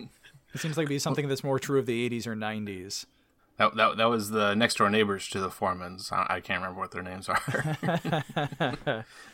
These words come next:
Speaker 2: They, they seem like a couple swinging, <laughs> swinging, uh, husband and wife. At some point, I think they get divorced or something. But, oh well. Um, but, uh, but then we hear, I think we overhear just for a second,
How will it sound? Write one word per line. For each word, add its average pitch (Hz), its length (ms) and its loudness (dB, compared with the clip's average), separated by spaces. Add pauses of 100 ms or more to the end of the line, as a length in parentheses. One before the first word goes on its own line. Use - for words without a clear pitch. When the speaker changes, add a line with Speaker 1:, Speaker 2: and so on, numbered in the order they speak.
(960)
Speaker 2:
They, 113 120 0
they 120 200 0
seem 123 200 4
like 101 200 2
a 95 100 0
couple 107 260 -6
swinging, 95 460 -2 (540)
<laughs> 139 120 -8 (1300)
swinging, 95 440 -8
uh, - 360 -12 (260)
husband 104 300 -6
and 92 80 -10
wife. 95 340 -8 (1080)
At 107 100 -4
some 185 120 8
point, 123 180 4
I 95 40 -2
think - 200 -8
they 101 180 -6 (160)
get - 240 -10 (200)
divorced - 480 -14
or - 60 -20
something. - 300 -20 (120)
But, - 200 -6
oh - 180 -8 (760)
well. 143 200 6
Um, 123 180 2 (1080)
but, 135 240 4
uh, 131 140 12
but 123 180 2
then 135 160 6
we 127 160 4
hear, 143 240 2
I 117 80 4
think 175 180 -2
we 123 280 -2
overhear 127 380 6
just 107 200 2
for 104 160 2
a 101 60 -4
second, 98 500 0